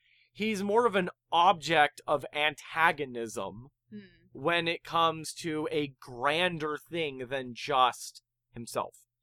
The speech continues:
Speaker 1: 'Cause if the theory about Jerry is correct, that Jerry is in fact a kind of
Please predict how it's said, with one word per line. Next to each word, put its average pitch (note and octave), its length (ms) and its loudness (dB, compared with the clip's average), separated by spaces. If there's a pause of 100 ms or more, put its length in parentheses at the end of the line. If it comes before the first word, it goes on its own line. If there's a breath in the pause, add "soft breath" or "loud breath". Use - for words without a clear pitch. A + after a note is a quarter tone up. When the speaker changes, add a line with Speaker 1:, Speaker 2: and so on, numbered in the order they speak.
(200)
Speaker 1:
'Cause D#3 360 -4 (100)
if F#3 440 0
the D#3+ 640 -2 (300)
theory F3+ 340 0
about D#3+ 460 6 (120)
Jerry D#3+ 520 -2
is D3 200 -2
correct, D3+ 680 2
that C#3+ 260 2
Jerry D#3+ 460 0
is D3 300 0
in D3 140 -6
fact D#3 640 4
a D3 160 -4
kind D#3+ 380 -6
of D3+ 180 -6